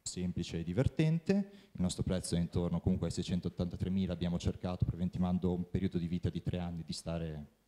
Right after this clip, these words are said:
più ristretti possibile e contiamo di rilasciare il gioco per maggio del duemiladiciotto.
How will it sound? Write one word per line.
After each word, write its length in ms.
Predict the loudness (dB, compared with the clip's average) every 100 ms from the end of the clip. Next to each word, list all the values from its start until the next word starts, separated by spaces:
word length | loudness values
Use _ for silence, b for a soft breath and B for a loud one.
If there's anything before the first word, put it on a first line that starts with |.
| _ _ _ _ _
più 100 | -2
ristretti 420 | -2 -4 -8 -2
possibile 840 | 2 2 4 2 4 0 -2 -10 -12
e 80 | -2
contiamo 320 | 0 2 2
di 80 | 4
rilasciare 380 | 2 4 4 4
il 80 | 6
gioco 320 | 6 8 6
per 240 | 6 6
maggio 320 | 6 4 2
del 140 | 4 8
duemiladiciotto. 840 | 8 6 2 0 -4 -2 0